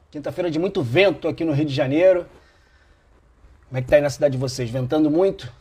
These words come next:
Sejam bem-vindos ao nosso penúltimo episódio dessa temporada do Product Lunch. Pra você que esteve aí acompanhando com a gente todos os episódios dessa temporada, valeu, muito obrigado.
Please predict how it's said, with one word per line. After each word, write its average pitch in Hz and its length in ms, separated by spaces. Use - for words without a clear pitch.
Sejam 135 280
bem-vindos 147 640
ao 147 100
nosso 151 300
penúltimo 190 600
episódio 180 540
dessa 170 240
temporada 156 600
do 139 80
Product 139 420
Lunch. 147 500
Pra - 100
você 120 280
que - 120
esteve 131 400
aí 131 160
acompanhando 135 640
com - 100
a 123 60
gente 131 420
todos 151 200
os 135 80
episódios 131 420
dessa 131 180
temporada, 131 840
valeu, 147 720
muito 147 220
obrigado. 147 720